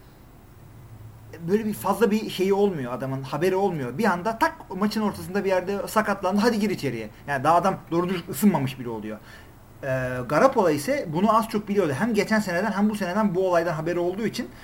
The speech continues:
e, birazcık daha bir şey o artısı oldu. Maç hazırlıklarını bu adam üzerinden yaptılar. Şöyle yaptılar, böyle yaptılar. İlk dört maç için mesela Brady <laughs> rakip defansı çalışmıyor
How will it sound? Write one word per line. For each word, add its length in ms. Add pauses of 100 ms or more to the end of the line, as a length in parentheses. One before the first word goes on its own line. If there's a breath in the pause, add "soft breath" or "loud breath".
(320 loud breath)
e, 340
birazcık 360
daha 160
bir 60
şey 180
o 160
artısı 440
oldu. 280 (160 loud breath)
Maç 220
hazırlıklarını 560
bu 80
adam 180
üzerinden 360
yaptılar. 640 (280 loud breath)
Şöyle 300
yaptılar, 380
böyle 200
yaptılar. 360
İlk 220
dört 160
maç 160
için 160
mesela 380
Brady 380 (400 loud breath)
<laughs> 100
rakip 260
defansı 340
çalışmıyor 440